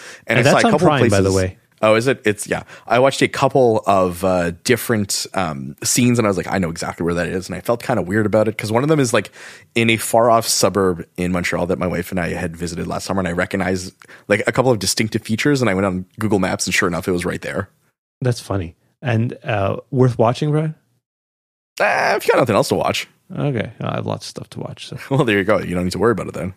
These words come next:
Speaker 2: Yeah, I'm watching Andor.
Speaker 1: Are you? How is that?
Speaker 2: It's good. I watched
Speaker 1: Yeah.
Speaker 2: one episode so far.
Speaker 1: One of the many things I need to get to. Finished She-Hulk finally, which I loved.
Speaker 2: Which
Speaker 1: We talked about
Speaker 2: I,
Speaker 1: this.
Speaker 2: I will say it's my favorite of the Marvel T V shows.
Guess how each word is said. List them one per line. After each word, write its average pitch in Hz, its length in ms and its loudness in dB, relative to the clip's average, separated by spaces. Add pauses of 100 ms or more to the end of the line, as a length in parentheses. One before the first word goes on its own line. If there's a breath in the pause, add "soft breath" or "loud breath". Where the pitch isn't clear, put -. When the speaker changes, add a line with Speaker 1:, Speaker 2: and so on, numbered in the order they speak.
(240)
Speaker 2:
Yeah, 92 160 -8
I'm 107 120 0
watching 113 380 2
Andor. 101 580 0 (840)
Speaker 1:
Are 123 100 2
you? 104 140 2
How 107 160 2
is 104 80 0
that? - 320 -6 (580)
Speaker 2:
It's 101 140 -4
good. 226 260 2 (220)
I 117 40 -2
watched 107 240 2
Speaker 1:
Yeah. 90 80 -2
Speaker 2:
one 110 100 0
episode 92 340 -6
so - 120 -10
far. 90 240 -12
Speaker 1:
One 120 140 4
of 123 60 0
the 117 60 4
many 110 180 2
things 98 280 0
I 95 60 -2
need 87 140 -4
to 85 220 -4 (200)
get 85 160 -6
to. 85 220 -6
Finished 98 280 -2
She-Hulk 92 480 0
finally, 92 360 -2
which 92 140 -4
I 90 60 -2
loved. 87 240 0
Speaker 2:
Which 147 220 4
Speaker 1:
We 147 60 0
talked 87 220 -4
about 117 240 4
Speaker 2:
I, 113 120 4
Speaker 1:
this. - 60 -2
Speaker 2:
I 131 160 4
will 165 160 6
say 220 240 4
it's 220 160 0
my 185 120 4
favorite 143 440 2
of 117 160 2
the 110 80 4
Marvel 98 320 2
T 92 140 -4
V 87 100 -6
shows. - 380 -12